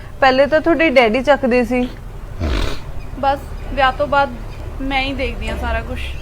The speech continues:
Speaker 1: ਮਤਲਬ ਮੈਂ ਕੁਛ ਸਮਝੀ ਨਹੀਂ ਹੈਗੀ।
Speaker 2: ਮਤਲਬ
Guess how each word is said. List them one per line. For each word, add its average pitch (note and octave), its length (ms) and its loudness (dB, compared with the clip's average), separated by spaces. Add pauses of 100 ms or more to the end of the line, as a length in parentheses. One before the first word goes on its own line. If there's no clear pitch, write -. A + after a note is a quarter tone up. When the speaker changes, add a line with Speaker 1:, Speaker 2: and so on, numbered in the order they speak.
(1200)
Speaker 1:
ਮਤਲਬ A3+ 500 0
ਮੈਂ B3+ 160 2
ਕੁਛ C#4+ 180 -2
ਸਮਝੀ C4 420 4
ਨਹੀਂ D4+ 160 4
ਹੈਗੀ। A#3+ 420 2 (1120)
Speaker 2:
ਮਤਲਬ C#4+ 460 -2